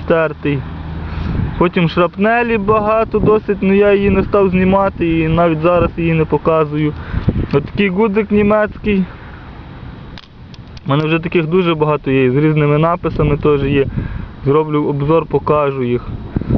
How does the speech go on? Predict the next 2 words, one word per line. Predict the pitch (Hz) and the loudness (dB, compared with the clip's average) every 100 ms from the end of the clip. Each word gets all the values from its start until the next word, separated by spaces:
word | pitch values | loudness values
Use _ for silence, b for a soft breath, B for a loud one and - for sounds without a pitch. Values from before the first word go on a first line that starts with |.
| B - | B 2
Отаке | - - 160 - - - - - - - 339 - | 0 0 -4 -4 -14 -10 -4 0 2 2 0 2
колечко. | 190 196 202 214 - 208 208 | 2 4 2 -2 -2 2 2